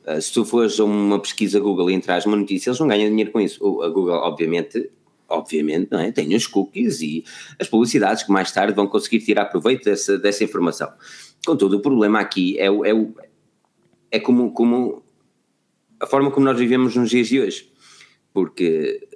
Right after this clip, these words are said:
no meio de tantas fake news, e nós já, já foi provado, foi provado com as eleições dos Estados Unidos, as próprias eleições do Brasil, que as redes sociais são cada vez mais influentes e passam informação errada. Mas porquê que passam informação errada? Porque não há forma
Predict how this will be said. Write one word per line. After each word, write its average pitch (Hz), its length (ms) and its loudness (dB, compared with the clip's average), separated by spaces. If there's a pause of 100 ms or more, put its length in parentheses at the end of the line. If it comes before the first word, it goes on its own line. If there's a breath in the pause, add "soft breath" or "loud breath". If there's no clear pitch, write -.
(180)
no 107 120 4
meio 160 180 4
de 135 80 -4
tantas 107 340 0
fake 110 260 0
news, 101 380 0
e 80 300 -2
nós 98 160 2
já, 107 200 0
já 113 200 0
foi 156 200 2
provado, 98 720 0 (100)
foi 117 160 2
provado 90 760 0 (100)
com 87 100 -4
as 82 140 -2
eleições 90 300 0
dos 82 80 -2
Estados 135 200 2
Unidos, 139 340 2
as 113 100 0
próprias 113 380 0
eleições 101 380 0
do 95 60 -6
Brasil, 101 360 2 (420 loud breath)
que 117 80 2
as 107 140 2
redes 110 260 0
sociais 95 460 0
são 98 240 0 (180)
cada 117 400 -2
vez 107 260 0
mais 113 340 2
influentes 90 1000 -4
e 123 60 2
passam 147 320 0
informação 147 480 2
errada. 147 340 -2 (400 soft breath)
Mas 135 100 -4
porquê 151 240 0
que - 100 -14
passam 113 260 0
informação 98 420 0
errada? 76 280 -4
Porque 80 240 -6
não 98 180 4
há 90 200 0
forma 87 600 -4